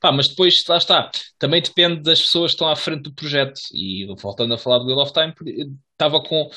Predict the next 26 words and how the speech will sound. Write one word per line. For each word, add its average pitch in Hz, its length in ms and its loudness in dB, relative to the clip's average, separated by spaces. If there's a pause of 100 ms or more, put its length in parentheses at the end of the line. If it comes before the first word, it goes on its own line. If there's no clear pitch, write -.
(220)
como 143 200 0
o 135 160 0
Rafa 127 320 0
mencionou 117 640 -2
sobre 110 640 -2
a 107 80 -4
parte 113 280 -4
das 101 120 -10
profecias 101 520 -10
e 101 60 -12
não 107 80 -10
sei 104 200 -12
o - 40 -20
quê, 110 260 -6 (360)
eu 127 80 -2
estava 143 320 0
também 156 180 -4
um 143 40 -6
bocado 156 260 0
com 156 80 -4
receio 156 240 -4
sobre 160 260 -4
isso, 131 180 -8
mas 104 100 -12
depois 113 340 -4
o, 113 400 -2